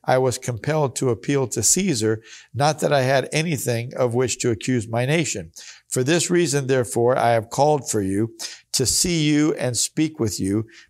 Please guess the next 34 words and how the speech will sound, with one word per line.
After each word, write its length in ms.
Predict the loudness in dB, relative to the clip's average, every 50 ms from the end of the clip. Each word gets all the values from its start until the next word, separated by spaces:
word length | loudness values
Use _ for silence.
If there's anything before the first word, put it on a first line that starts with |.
| _
because 400 | -6 -4 -2 -2 -2 0 0 0
for 160 | 0 0 0 0
the 120 | 0 0
hope 260 | 2 0 0 0 -2
of 120 | -2 0 0
Israel 460 | 0 0 0 0 0 0 0 0 0
I 140 | -2 -2 -2
am 160 | -4 -2 -2
bound 460 | 0 2 2 2 0 -2 -4 -8 -6
with 160 | -4 -4 -4 -4
this 160 | -6 -6 -6
chain.'" 300 | -6 -6 -6 -6 -8 -6
So 280 | -4 -4 -4 -4 -4 -8 -14 -20 -20 -20 _
he's 220 | _ -4 -4 -4 -4
calling 440 | -2 -2 -2 -2 -4 -6 -8 -8 -8
Jewish 420 | -6 -4 -2 -2 -2 -4 -4 -8
people 320 | -8 -8 -8 -8 -10 -12
together 520 | -10 -10 -10 -8 -8 -8 -8 -8 -10 -12 -12 -12
now, 300 | -12 -12 -10 -12 -14 -16 _ _ _ _ _ _ _ -2
but 240 | -2 -2 -2 -2
not 300 | -4 -4 -2 -2 -4 -6
Jewish 360 | -8 -8 -6 -4 -4 -6 -6 -8
people 500 | -8 -8 -8 -6 -2 -2 -2 -2 -2 -4
who 440 | -4 -2 -2 0 -2 -2 -4 -8 -12 _ _ _ _ -6
know 240 | -4 0 0 0
about 300 | 0 0 0 -2 -2 -2 -4
him 380 | -4 -6 -6 -6 -8 -8 -8
or 160 | -8 -8 -8 -6
know 200 | -6 -4 -4 -2
about 400 | 0 2 2 2 2 0 -2 -8 _ _ _ _ _ -20 -6
the 140 | -6 -4 -2
faith. 360 | 0 0 2 2 0 -2 -6 -14 _ _ _ _ _ _ _ _ _ _ _ _ _ _ _ -14 -14 -6 -2
Verse 160 | -2 -2 -2
twenty-one, 540 | -2 -2 -2 0 0 0 2 0 0 0 -4